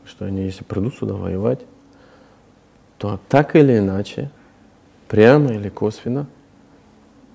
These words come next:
они могут убить мусульман, своих же братьев, единоверцев, могут разрушить мечети. Что и происходит. Что и происходит. Вы это, ну, вот.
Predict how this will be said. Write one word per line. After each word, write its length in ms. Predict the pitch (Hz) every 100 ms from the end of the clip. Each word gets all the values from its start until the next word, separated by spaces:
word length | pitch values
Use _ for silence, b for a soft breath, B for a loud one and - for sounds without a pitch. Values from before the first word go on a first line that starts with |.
| _ _
они 220 | - 92 101
могут 320 | 120 135 110
убить 320 | 101 139 131
мусульман, 480 | 120 - 117 131 117 - _ _ _
своих 380 | - - 107 143
же 100 | 123
братьев, 480 | 104 98 131 - - - - _
единоверцев, 640 | 95 104 107 107 - - - - _ _ -
могут 320 | 113 120 120
разрушить 480 | 110 120 131 123 117
мечети. 420 | 107 120 113 - - _ _ b b b b b b b b _ _
Что 220 | - -
и 20 | 175
происходит. 640 | 160 147 - 185 151 101 - - _ _ _ _ _ _ - _ _ _ _ _ _ _ _ _
Что 240 | - - 156
и 60 |
происходит. 640 | 147 127 123 - 139 104 -
Вы 80 | 120
это, 180 | 123
ну, 220 | 95 104 92 107
вот. 260 | - 110 110